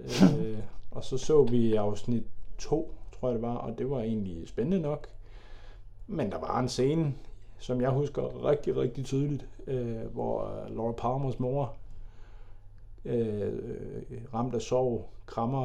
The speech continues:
Speaker 2: øh, Laura Palmers veninde Donna på sofaen.
Speaker 1: Ja.
Speaker 2: Og så kigger hun ned, mens hun krammer Donna, ned for, øh,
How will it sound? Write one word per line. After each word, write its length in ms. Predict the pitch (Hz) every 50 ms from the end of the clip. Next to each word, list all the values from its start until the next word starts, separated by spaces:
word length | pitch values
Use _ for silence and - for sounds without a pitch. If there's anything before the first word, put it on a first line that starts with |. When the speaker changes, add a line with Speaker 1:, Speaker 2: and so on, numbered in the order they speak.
| 127 127
Speaker 2:
øh, 560 | 113 113 113 113 113 113 117 117 117 120 120 - - - - - - - - - - -
Laura 140 | 120 117
Palmers 360 | 117 120 117 120 135 131 113 117
veninde 300 | 113 110 117 123 127 123 -
Donna 300 | - 139 - 131 135 131 101 - - - - - - - -
på 100 | - 131
sofaen. 500 | 117 131 131 131 131 131 131 131 131 120 120 - - - - - - - - -
Speaker 1:
Ja. 120 | - - - - - - - - -
Speaker 2:
Og 60 | -
så 60 | 113 110
kigger 280 | 107 - 139 127 131 120
hun 120 | 110 117
ned, 300 | 117 113 113 120 123 - - - - - - - - - - - - -
mens 220 | - 135 139 143 -
hun 140 | 127 127 117
krammer 320 | - 113 117 120 123 120 - - - - - - - -
Donna, 320 | - 110 113 117 123 123 117 - - - - - - - - - - - - - - - -
ned 120 | 131 123
for, 200 | - - 117 110
øh, 200 | 113 - 101 104